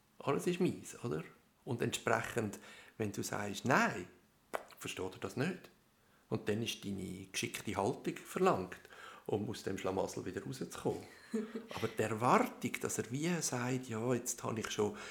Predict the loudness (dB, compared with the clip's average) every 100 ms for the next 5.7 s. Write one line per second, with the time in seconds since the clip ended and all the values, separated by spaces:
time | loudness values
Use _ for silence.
0 | -12 -2 4 4 4 0 -2 -2 -4 -2
1 | 0 0 -2 -4 -2 -4 -4 -6 0 0
2 | 2 2 2 0 0 -2 0 2 2 0
3 | -4 -12 -20 -20 -12 -8 -6 -4 -4 -4
4 | -8 -8 -8 -8 -12 -12 -12 2 8 8
5 | 8 2 0 -2 0 0